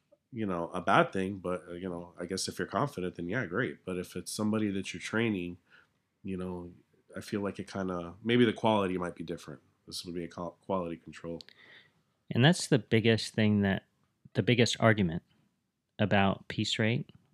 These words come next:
Speaker 2: or flat rate or however you wanna call it, is it leads to ripping people off. It leads to bad work. My argument is it doesn't have to do with the type of pay.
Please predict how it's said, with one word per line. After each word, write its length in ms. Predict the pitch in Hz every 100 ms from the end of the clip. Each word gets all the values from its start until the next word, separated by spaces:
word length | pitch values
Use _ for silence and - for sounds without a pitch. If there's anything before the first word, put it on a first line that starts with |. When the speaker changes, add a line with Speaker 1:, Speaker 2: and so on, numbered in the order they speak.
| -
Speaker 2:
or 560 | 98 98 98 92 95 - _ _ _ _ _ _ _ _ _ _ _ _
flat 320 | - 110 98 -
rate 280 | 95 98
or 160 | 90 87
however 280 | 98 98 98
you 100 | 95
wanna 140 | 92
call 220 | - 95
it, 80 | 92 - - - - - - _ _ _ _
is 180 | 117 104
it 120 | 101
leads 520 | 104 110 113 104 -
to 800 | - - 110 104 101 101 98 98 - _ _ -
ripping 320 | 107 107 95
people 300 | 98 - 90
off. 320 | - - - _ _ _ _ _ _ _ _ _
It 100 | 107
leads 280 | 107 104 -
to 240 | - 104 95
bad 300 | 90 90 -
work. 300 | - - _ _ _ _ _ _ _ _ _ _ _ _ _ _ _ _ _
My 360 | 110 104 117 135
argument 480 | 107 101 95 95 92
is 440 | 92 87 - - - _
it 120 | 101 101
doesn't 240 | 104 113
have 200 | 101 101
to 100 | -
do 360 | 87 101 98 95
with 500 | 90 95 92 - -
the 100 | 101
type 300 | - - -
of 180 | 107 -
pay. 300 | 123 123 143